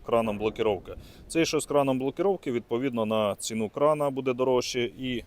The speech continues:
додаткові кронштейни, дивіться, е, шлангочка,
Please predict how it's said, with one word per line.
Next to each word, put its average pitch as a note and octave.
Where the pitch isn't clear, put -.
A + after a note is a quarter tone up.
додаткові A2
кронштейни, D3+
дивіться, B2+
е, G2+
шлангочка, B2+